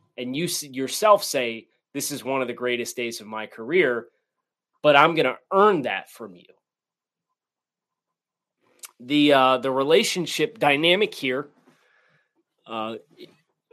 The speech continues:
very clearly played a part in the decision-making process to hire Coach McDaniel. And I think that there is a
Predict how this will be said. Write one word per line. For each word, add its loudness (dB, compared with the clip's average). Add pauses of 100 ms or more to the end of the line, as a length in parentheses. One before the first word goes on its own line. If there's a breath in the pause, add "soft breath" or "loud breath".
(120)
very 6
clearly -2
played -4
a -10
part -8 (1400)
in -4
the -2
decision-making -6
process -8
to -6
hire 0
Coach -14
McDaniel. -16 (1200)
And 2 (460)
I -2
think -2
that 4
there 4
is -2
a -2